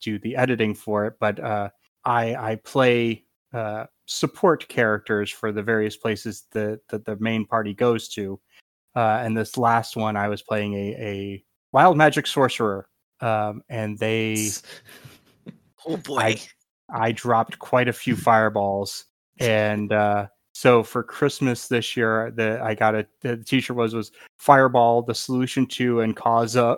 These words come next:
Speaker 1: a solution to problems and cause of other problems, or something like that. And I was just like, "Yep,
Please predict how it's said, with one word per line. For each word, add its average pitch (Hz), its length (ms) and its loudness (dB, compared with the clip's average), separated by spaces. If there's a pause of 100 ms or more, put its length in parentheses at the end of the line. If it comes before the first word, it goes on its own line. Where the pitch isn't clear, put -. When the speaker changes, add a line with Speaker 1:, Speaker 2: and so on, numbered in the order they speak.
Speaker 1:
a 151 100 4
solution 202 440 0
to 170 200 0
problems 151 580 2 (300)
and 135 160 2
cause 127 320 2
of 123 100 0
other 117 260 2
problems, 104 360 0
or 107 60 -8
something 123 180 -4
like 107 160 -6
that. 104 120 -4
And 113 100 -8
I - 20 -4
was 107 160 -6
just - 140 -16
like, 107 260 -8 (220)
"Yep, - 180 4